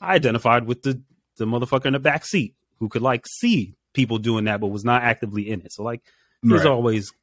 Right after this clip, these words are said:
Speaker 1: kind of, this, this is the album where I don't think he was, I don't identify with almost anything that he's talking about, except for the overall message that, like, it's all about me and I'm choosing myself. Like, you nailed
Speaker 2: Right,
Speaker 1: it. That's
Speaker 2: you
Speaker 1: the
Speaker 2: gotta
Speaker 1: right
Speaker 2: take
Speaker 1: answer.
Speaker 2: care of yourself,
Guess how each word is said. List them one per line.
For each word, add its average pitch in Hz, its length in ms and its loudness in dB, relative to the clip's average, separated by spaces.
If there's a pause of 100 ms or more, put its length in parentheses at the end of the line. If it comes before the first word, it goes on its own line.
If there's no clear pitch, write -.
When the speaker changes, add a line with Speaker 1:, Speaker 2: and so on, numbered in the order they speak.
(160)
Speaker 1:
kind 135 220 4
of, 139 100 -8
this, 135 160 0
this 151 180 -6
is 135 80 -6
the 127 80 2
album 107 300 0
where 95 120 -4
I 101 60 -2
don't 92 180 -10
think 92 180 -10
he 95 140 -8
was, 90 280 -12 (920)
I 123 80 2
don't 135 140 6
identify 123 500 4
with 104 220 -2 (460)
almost 160 320 2
anything 131 680 2 (880)
that 120 160 2
he's 123 160 -2
talking 127 320 4
about, 107 340 0
except 110 380 -4
for 104 260 -4
the 98 160 -10
overall 107 760 0
message 95 500 -6
that, 87 140 -6
like, 85 360 -10 (720)
it's 104 140 -2
all 104 180 4
about 95 440 2 (480)
me 104 200 2
and 95 80 -2
I'm 90 80 -4
choosing 92 360 0
myself. 90 500 -8
Like, - 200 -12
you 110 80 0
nailed 110 260 4
Speaker 2:
Right, 104 140 2
Speaker 1:
it. 101 40 -4
That's 107 100 4
Speaker 2:
you 120 60 6
Speaker 1:
the 117 60 4
Speaker 2:
gotta 110 120 4
Speaker 1:
right 113 100 6
Speaker 2:
take 110 120 6
Speaker 1:
answer. 104 180 2
Speaker 2:
care 113 140 6
of 104 60 0
yourself, 104 360 -2